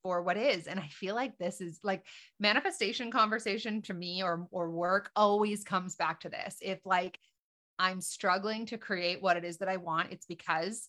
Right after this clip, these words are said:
I am not loving what is, or I'm not finding acceptance for where I'm at. I'm pushing up against reality, which means I'm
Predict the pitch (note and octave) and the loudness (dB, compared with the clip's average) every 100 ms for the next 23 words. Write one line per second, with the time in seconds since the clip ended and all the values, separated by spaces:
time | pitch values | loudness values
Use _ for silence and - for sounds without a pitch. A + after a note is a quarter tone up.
0 | _ - F3 E3+ E3+ E3 D#3 F#3 C#4 - | _ 0 2 0 -2 -4 0 0 0 -4
1 | _ F#3+ F#3 F#3 F#3+ F#3+ F#3 F3 F3 F3 | _ -4 4 6 4 -2 -2 0 0 4
2 | F3 G#3+ A3 G#3+ G#3 F#3+ F#3+ - F#3 - | 4 6 4 2 -2 -2 -2 -2 -6 -4
3 | F#3+ F3+ F3 F3 E3+ E3+ F3 F3 - A3+ | -2 0 0 4 4 4 0 -4 -6 -4
4 | A3+ - A#3+ - G3 G3 G3 F#3+ F3 E3 | -2 -2 -4 0 0 0 -6 -6 -6 -8
5 | - D#3+ D#3+ F3+ A#3 B3+ F#3+ G3+ F3+ F3 | -10 -2 0 0 0 -2 -4 -6 -6 -8
6 | - - - - G3 F#3 F3+ | -12 -20 -16 0 2 2 -6